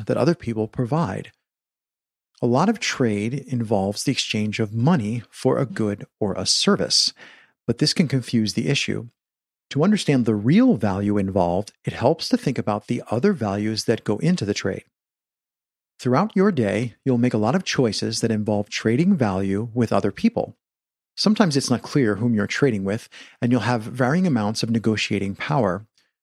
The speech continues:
When you pay the bus fare to a privately owned bus company contracted by your city to operate your public bus system,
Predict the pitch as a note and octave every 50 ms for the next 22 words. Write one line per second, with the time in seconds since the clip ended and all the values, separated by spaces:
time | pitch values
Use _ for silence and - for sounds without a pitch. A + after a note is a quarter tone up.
0 | _ _ _ _ B2 A#2+ D3 D3+ - E3 D3+ B2+ G#2 F2+ A2 A2+ - - - D#3+
1 | D#3 D3+ D3+ D#3 D3+ - - A#2 - - C#3+ A#2+ G#2+ C3+ B2 B2 A#2 A2+ A2 G#2+
2 | A2+ A2+ - C3 B2+ G#2+ A2 A#2+ A#2 A#2 A#2 - - G#2+ G#2+ - A#2+ A2+ - A#2+
3 | G#2 G2+ G2+ G2+ G2+ - - - E3+ E3 D#3+ D#3+ D#3 D3+ - A2+ G#2 A2 - -
4 | A2+ A2+ - A2+ - A#2 - A2 G#2+ - _ D#3 F3 E3+ - - - A2 - -
5 | A2+ G#2 G#2